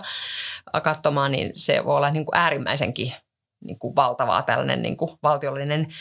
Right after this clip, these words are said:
sensuuri siitä, että mitä taiteilijat saa tehdä ja saa sanoa. Ja sitten tota,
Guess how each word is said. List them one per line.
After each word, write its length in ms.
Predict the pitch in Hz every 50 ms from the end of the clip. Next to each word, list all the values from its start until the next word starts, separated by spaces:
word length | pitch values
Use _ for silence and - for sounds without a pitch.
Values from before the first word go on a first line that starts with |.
| - - -
sensuuri 460 | - - 147 131 135 147 143 131 131
siitä, 200 | 139 139 110 107
että 100 | - -
mitä 160 | 143 139 131
taiteilijat 520 | 131 - 117 - - - 110 131 - - -
saa 160 | - 147 107
tehdä 280 | - - 127 139 139
ja 80 | - 113
saa 200 | - - 123 123
sanoa. 420 | 139 - 147 143 143 147 160 180 180 - _ _ - - - - - - - - - -
Ja 240 | 147 147 139 - -
sitten 420 | - - 160 151 - - 139 - -
tota, 340 | 147 139 - - 151 147